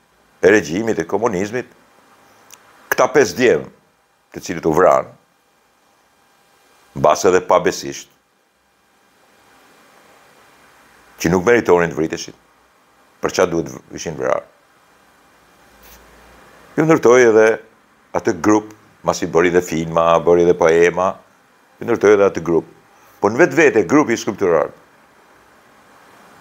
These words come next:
nga tre skulptorët më të mirë që ka njohur historia e asaj kohe, por që vinë në rrezatime edhe në këtë kohë, u arrit të realizohej një diçka madhështore, rreth pesë metra e lartë,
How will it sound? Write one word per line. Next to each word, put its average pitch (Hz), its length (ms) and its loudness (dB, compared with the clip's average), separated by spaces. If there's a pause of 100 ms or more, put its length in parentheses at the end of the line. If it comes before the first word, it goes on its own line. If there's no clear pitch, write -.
(220)
nga 90 140 2 (100)
tre 113 200 4
skulptorët 104 680 2
më 107 120 0
të 95 120 -10
mirë 98 260 -2
që 85 140 -10
ka 82 140 2 (300)
njohur 87 420 0 (260)
historia 85 560 0
e - 20 0
asaj 104 300 -2
kohe, 104 280 4 (960)
por - 160 -4
që 107 160 0
vinë 120 420 0
në 107 120 4
rrezatime 107 500 0
edhe 98 120 0
në - 80 -14
këtë 92 200 -2
kohë, 120 240 2 (1400)
u 110 160 6
arrit 151 240 0
të 110 80 2
realizohej 107 460 0
një 107 180 -8
diçka 117 400 0
madhështore, 92 640 0 (1040)
rreth - 200 -10
pesë 90 220 -4
metra 85 320 0
e 82 60 0
lartë, 82 360 0